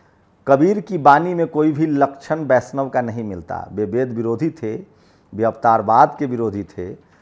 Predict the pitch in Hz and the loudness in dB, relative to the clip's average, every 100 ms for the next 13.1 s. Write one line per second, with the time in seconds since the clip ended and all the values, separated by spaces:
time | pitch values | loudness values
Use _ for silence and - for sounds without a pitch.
0 | _ 113 117 120 147 139 131 151 170 165 | _ -6 -4 -4 -6 -4 2 4 4 2
1 | 135 120 101 104 - 107 110 104 113 120 | -2 -2 -4 -6 -6 -6 -4 -2 -2 -2
2 | 117 - 165 147 123 117 104 104 120 107 | -4 -4 -6 -4 -6 -4 -4 -6 -8 -6
3 | 110 107 135 120 120 120 113 110 104 107 | -6 -4 -6 -2 -2 -2 -4 -8 -6 -6
4 | 101 95 - 104 147 _ _ _ _ 113 | -8 -12 -10 -12 -12 _ _ _ _ -6
5 | 113 - 139 139 165 185 - 175 - 143 | -6 0 4 6 6 4 2 2 2 0
6 | 113 107 92 95 - - _ _ _ - | -4 -4 -6 -10 -12 -16 _ _ _ -4
7 | 110 - 156 143 147 190 202 160 156 - | -2 6 6 6 -2 0 0 4 2 2
8 | 165 143 143 135 - 147 147 131 - 131 | -2 -2 -2 -2 -4 -4 -4 -4 -4 -6
9 | - 127 120 139 156 - 104 101 - _ | -4 -6 -2 0 0 -2 -6 -8 -12 _
10 | _ _ - 107 131 131 214 185 165 170 | _ _ -2 8 8 6 0 -2 -2 -4
11 | 151 143 139 135 131 160 151 139 135 131 | -2 4 4 2 -2 -6 -6 -2 -2 -2
12 | 127 127 127 127 139 113 120 139 135 117 | -2 0 -2 -2 -4 -2 -2 -2 -6 -6
13 | 117 | -8